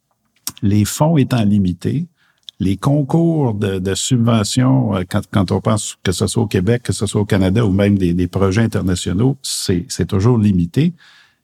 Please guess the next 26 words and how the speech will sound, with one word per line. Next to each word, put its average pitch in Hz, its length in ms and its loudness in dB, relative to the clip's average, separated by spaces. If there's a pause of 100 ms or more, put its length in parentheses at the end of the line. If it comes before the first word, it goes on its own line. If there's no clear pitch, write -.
(120)
Il 101 120 -2
faut 151 200 0
faire 127 240 0
des 101 220 2
choix 123 400 2
sur - 240 -8
certains 95 640 -2
axes 117 500 -4 (880)
un 104 120 2
peu 120 100 0
plus 120 160 -2
porteurs. - 440 -2 (120)
Demain, 98 280 0
on 95 40 -2
peut 95 140 -2
se - 80 -6
tromper 95 340 0
d'axe. 117 460 0
Euh, 92 320 -2
là, 92 240 2 (100)
l'intelligence 101 640 0
artificielle 113 400 -6
prend 101 180 -2
beaucoup 92 280 -4
de - 100 -20
place. 127 400 -2